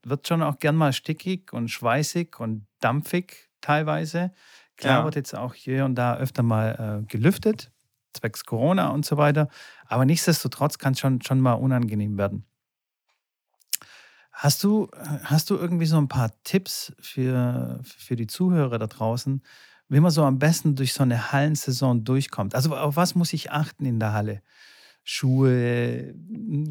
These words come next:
Speaker 1: Kleidung. Es kann ja auch mal schnell zu kalt werden in der Halle oder zu warm und, weißt du?
Speaker 2: Ja.
Speaker 1: Und ich bin dann im-, ich, ich bin da so ein bisschen lost. Vor allem, weißt du, du schwitzt an. Also ich hab folgendes Problem.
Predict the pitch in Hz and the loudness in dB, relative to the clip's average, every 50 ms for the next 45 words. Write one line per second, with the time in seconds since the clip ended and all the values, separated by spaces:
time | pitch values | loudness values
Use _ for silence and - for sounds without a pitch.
0 | 139 - - 147 127 120 123 131 135 131 127 127 127 127 127 127 127 127 131 131 | -8 -6 -2 0 0 2 0 0 0 -2 -2 0 0 0 0 0 0 -2 -2 -4
1 | 127 127 _ _ _ _ - _ _ _ - - - - 143 156 135 131 131 131 | -6 -8 _ _ _ _ -20 _ _ _ -14 -12 -4 0 2 2 4 4 2 2
2 | 127 127 127 131 135 131 - - - 127 127 127 127 131 131 123 - - _ _ | 2 0 0 -2 -2 -4 -4 -2 0 2 2 2 0 -2 -4 -8 -12 -18 _ _
3 | 254 _ _ _ _ _ _ _ _ - - - - - 131 139 160 165 - 160 | -20 _ _ _ _ _ _ _ _ -16 -14 -12 -8 -4 -2 -2 -2 -2 -2 -2
4 | 156 165 170 165 151 151 156 156 151 151 147 151 160 165 156 135 123 123 - - | -2 -2 -2 -2 -2 -2 -2 0 0 0 0 0 0 -2 -2 -2 -4 -6 -6 -8
5 | - 117 117 131 135 147 156 156 160 156 143 - 127 123 123 117 - - _ _ | -6 -4 -2 0 0 2 2 0 0 -2 -4 -4 -6 -6 -8 -10 -14 -16 _ _
6 | - - 127 139 143 - 170 170 175 - _ _ _ _ _ _ _ _ _ _ | -12 -8 -6 -6 -4 -4 -4 -4 -4 -6 _ _ _ _ _ _ _ _ _ _
7 | _ _ - 147 135 123 120 135 143 175 175 170 190 175 175 160 120 - 170 175 | _ _ 0 2 4 6 6 4 4 4 4 4 6 6 4 2 0 0 -2 -2
8 | - - _ _ _ - - 139 - - - - 170 139 - - 170 196 208 208 | -4 -4 _ _ _ -6 -4 -4 -4 -6 -6 -6 -6 -4 0 2 4 4 4 4
9 | - - 170 156 147 175 170 - - 170 156 135 123 120 117 110 - - - - | 2 2 0 0 0 -2 -2 -2 0 2 2 4 2 2 0 0 -4 -10 -16 -18
10 | - - - 123 127 143 147 151 143 - - _ _ _ _ _ - 135 151 - | -10 -4 -2 0 0 0 0 -2 -4 -6 -10 _ _ _ _ _ -2 -2 -2 -2
11 | 240 233 220 - - 139 135 123 - - - 156 180 180 - - - - - - | -4 -6 -8 -6 -6 -4 -4 -4 -6 -4 -2 -2 -2 -2 -2 -8 -12 -12 -8 -4
12 | 123 143 165 202 302 339 349 _ _ _ _ _ _ _ _ _ _ _ _ _ | -2 -2 0 -2 -2 -4 -8 _ _ _ _ _ _ _ _ _ _ _ _ _
13 | - 131 127 127 123 - 151 - 170 160 - - 143 127 120 113 107 - _ - | -8 -6 -6 -4 -6 -4 -4 -2 -2 -4 -2 0 0 0 0 -2 -4 -8 _ -16
14 | 104 - - | -18 -18 -20